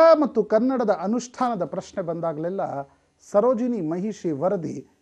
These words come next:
ಎಲ್ಲರಲ್ಲೂ ನೆನಪು ತರುತ್ತದೆ. ಇವತ್ತು ನಮ್ಮ ಜೊತೆಗಿದ್ದಾರೆ ಸರೋಜಿನಿ ಮಹಿಷಿಯವರು. ಆ, ಸರೋಜಿನಿ ಮಹಿಷಿ ಅರವತ್ತೆರಡರಿಂದ ದೆಹಲಿಯಲ್ಲಿ ವಾಸಿಸ್ತಾ ಇದ್ದಾರೆ.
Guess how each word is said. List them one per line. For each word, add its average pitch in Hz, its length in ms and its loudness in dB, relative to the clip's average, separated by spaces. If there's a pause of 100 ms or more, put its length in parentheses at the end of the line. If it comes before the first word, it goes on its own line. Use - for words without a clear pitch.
(140)
ಎಲ್ಲರಲ್ಲೂ 175 580 -4 (400)
ನೆನಪು 180 320 -4
ತರುತ್ತದೆ. - 640 -14 (600)
ಇವತ್ತು 277 400 4
ನಮ್ಮ 240 240 2
ಜೊತೆಗಿದ್ದಾರೆ 226 680 0 (300)
ಸರೋಜಿನಿ 208 460 2
ಮಹಿಷಿಯವರು. 185 880 0 (400)
ಆ, 165 240 -2
ಸರೋಜಿನಿ 202 460 0
ಮಹಿಷಿ 196 560 0
ಅರವತ್ತೆರಡರಿಂದ 226 1000 2
ದೆಹಲಿಯಲ್ಲಿ 185 520 2
ವಾಸಿಸ್ತಾ 170 460 -4
ಇದ್ದಾರೆ. 175 600 0